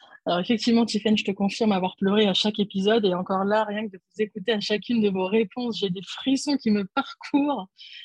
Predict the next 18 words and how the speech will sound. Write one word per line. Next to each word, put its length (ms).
et 120
je 100
me 140
dis, 360
l'entreprise 560
consciente, 440
c'était 220
vraiment 520
un 60
projet 540
très, 220
très 220
puissant. 540
Euh, 480
vous 240
avez 240
chacune, 560
euh, 800